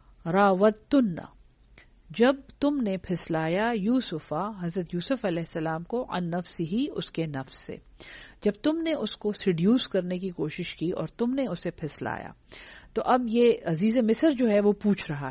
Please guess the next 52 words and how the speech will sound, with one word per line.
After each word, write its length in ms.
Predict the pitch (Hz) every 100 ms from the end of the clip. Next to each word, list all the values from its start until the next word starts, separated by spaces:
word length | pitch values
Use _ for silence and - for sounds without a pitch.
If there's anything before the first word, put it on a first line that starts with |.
| -
ہے۔ 60 | - - - - - -
یہ 180 | 165 196 -
اب 180 | 190 185 - _ - - _ 165
روایات 520 | 190 202 185 233 302
میں 120 | 294
یہ 180 | 262 226 202
ہے 140 | 214
کہ 140 | 226 190
یہ 120 | 214 214 175
وہ 260 | 294 294
عزیز 380 | 214 196 233 208
نہیں 380 | 185 220 302 220
ہے 120 | 180
جس 220 | 180 202
کی 100 | -
بیوی 320 | 170 185 247
نے 200 | 233 190
اس 120 | 147 -
کو 100 | 170
پھسلایا 560 | - 147 - 139 - -
تھا۔ 140 | - - - - - -
اب 160 | 247
اس 140 | 262 -
کے 120 | 262
بعد 220 | 208 220
شاید 340 | 214 226 214 247 - 185
وہ 140 | 208 208 - 165 -
فوت 340 | - 185 202 -
ہو 80 | 190
چکا 360 | 170 165 160
ہے 180 | 151 160
یا 160 | 185 170
اب 80 | 170
وہ 100 | 240
نہیں 340 | 220 220 247
ہے، 60 | 214
اب 160 | 202 -
کوئی 160 | 185
اور 220 | 175 214 233
آ 160 | 175 165
گیا 340 | 165 160 151
ہے۔ 160 | 160 226 - - -
تو 100 | - -
اب 140 | 294 311
اس 240 | 302 -
واقعے 360 | 196 214 330 339
کی 160 | 262
وہ 120 | 220
تحقیقات 720 | 240 226 196 247 233 233 240 -
کر 180 | 156 143
رہا 220 | 135 117
ہے۔ 140 | -